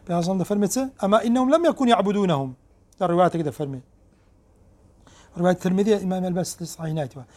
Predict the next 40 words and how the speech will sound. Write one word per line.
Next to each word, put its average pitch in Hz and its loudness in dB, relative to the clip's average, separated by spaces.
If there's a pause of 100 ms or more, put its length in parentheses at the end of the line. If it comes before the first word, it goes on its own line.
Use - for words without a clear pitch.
(260)
دەڵێ 185 2
ئەوە 240 6 (100)
نا. 262 4 (640)
یعبود 185 0
وەکو 214 2
عیبادەت 214 6
سوزدە 208 -2
بۆ 220 2
بردنە 220 -2
وانە 277 4
بەو 262 2
شێوە 311 0
نەبوو. 233 2
بەڵام 226 6
چ؟ - -2 (480)
"كانوا 233 4
إذا 254 6
حلوا 285 6
لهم 277 6
شيئاً 294 2
استحلوه." 190 0 (920)
حرام 277 4
بە 233 4
بیان 269 0
گوت 254 0
بە 220 -2
حەلالە 220 4
بە 285 0
جیان 370 4
دەکردن. 143 -12 (580)
و - -2
ئەگە 226 2
حرام، 311 6
ح-، 202 -8 (360)
ح-، - -12
حەلالیش 294 6
بە 254 0
بیان 302 4
گوت 277 0
بە 277 2